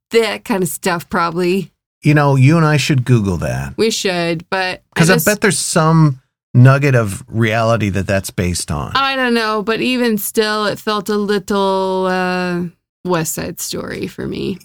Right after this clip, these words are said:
Speaker 2: Yeah.
Speaker 1: Okay.
Speaker 2: No, uh, out of context, you're like, "What?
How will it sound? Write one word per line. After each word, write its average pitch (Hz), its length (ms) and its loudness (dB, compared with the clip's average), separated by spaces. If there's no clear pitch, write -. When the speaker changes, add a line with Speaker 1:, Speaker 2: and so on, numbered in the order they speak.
Speaker 2:
Yeah. 170 500 0
Speaker 1:
Okay. 175 460 -10
Speaker 2:
No, 123 160 6
uh, 101 320 -2
out 127 140 2
of 131 100 2
context, 135 760 0
you're 110 120 0
like, 95 320 -2
"What? - 360 -4